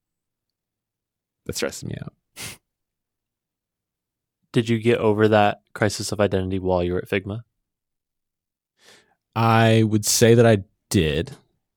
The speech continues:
Speaker 1: Um, once I started doing projects with other teams, um, I got to work on the Facebook I O S ten U I kit. That was really fun. Um,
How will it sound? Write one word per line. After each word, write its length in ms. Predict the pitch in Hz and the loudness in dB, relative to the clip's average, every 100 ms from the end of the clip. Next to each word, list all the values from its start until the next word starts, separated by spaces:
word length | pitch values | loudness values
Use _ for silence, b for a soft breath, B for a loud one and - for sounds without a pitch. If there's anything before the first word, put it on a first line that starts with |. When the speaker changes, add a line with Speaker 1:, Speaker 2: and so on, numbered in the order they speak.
| _ - | _ -2
Speaker 1:
Um, 380 | 101 92 92 82 | 0 2 0 -2
once 200 | 107 110 | -2 0
I 40 | 113 | 2
started 280 | 120 107 | 4 4
doing 260 | 104 92 90 | 2 0 -2
projects 880 | - - 87 92 104 - - - - - | -6 -2 -2 0 -2 -4 -14 -16 -18 -6
with 180 | 101 | 0
other 160 | 101 95 | 2 2
teams, 440 | - 110 151 - - | 0 0 0 -6 -6
um, 280 | 98 92 87 | -2 -2 -2
I 40 | |
got 140 | 92 95 | -2 -2
to 60 | |
work 120 | 92 90 | -2 -2
on 80 | |
the 60 | 87 | -4
Facebook 380 | - 87 98 92 | -2 -2 -4 -4
I 120 | 87 | -6
O 20 | |
S 100 | 87 | -6
ten 180 | - 98 | -4 0
U 100 | 98 | 2
I 100 | 104 | 0
kit. 260 | - 113 - - | -2 -6 -6 -6
That 100 | 95 | -4
was 200 | 101 101 | -4 -2
really 120 | 101 | -4
fun. 280 | - 104 120 B B B B B B B _ | -2 -6 -8 B B B B B B B _
Um, 340 | 90 87 80 | -2 0 -2